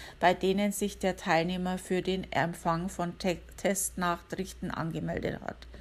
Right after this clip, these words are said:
Also das sollte er auch unbedingt machen,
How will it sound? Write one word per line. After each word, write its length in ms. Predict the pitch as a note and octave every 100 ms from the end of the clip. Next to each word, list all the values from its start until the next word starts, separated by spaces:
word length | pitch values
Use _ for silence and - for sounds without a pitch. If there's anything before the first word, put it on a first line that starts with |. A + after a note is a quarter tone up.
| - - - - - - - -
Also 160 | G3
das 240 | G#3+ A3 -
sollte 320 | A3+ A3+ A3+
er 280 | F#3 - F3+
auch 200 | - -
unbedingt 600 | B3 D4+ C4+ C4+ C4 -
machen, 560 | A3+ A3+ A#3+ A3 A3